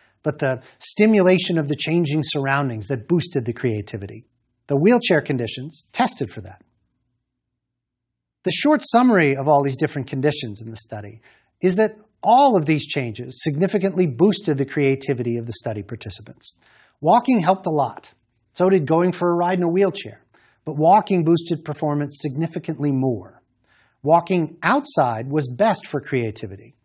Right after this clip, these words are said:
But even walking on a treadmill was better than not walking. Many great thinkers have been regular walkers.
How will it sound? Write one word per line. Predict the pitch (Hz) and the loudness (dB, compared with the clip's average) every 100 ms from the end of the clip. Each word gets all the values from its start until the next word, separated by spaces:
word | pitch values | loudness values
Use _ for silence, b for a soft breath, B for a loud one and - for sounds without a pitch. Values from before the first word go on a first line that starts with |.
| b b b | b b b
But | - | 0
even | 233 269 | 2 4
walking | 196 214 220 208 | 2 2 0 -2
on | 190 | -2
a | |
treadmill | 156 - 202 170 117 98 | -4 -2 0 0 -6 -10
was | 107 | -12
better | - 135 123 | -6 -4 -4
than | 127 | -4
not | 127 123 | -4 -4
walking. | 120 113 - - _ _ _ _ _ _ _ _ _ _ _ _ _ _ | -4 -6 -8 -20 _ _ _ _ _ _ _ _ _ _ _ _ _ _
Many | 220 285 285 | 0 2 2
great | - 214 226 - | 2 2 2 0
thinkers | 233 233 107 - - | 0 0 -6 -10 -10
have | 147 | -2
been | 147 | 0
regular | 151 147 160 160 | 2 2 2 2
walkers. | 143 165 - - - | 0 -2 -4 -16 -20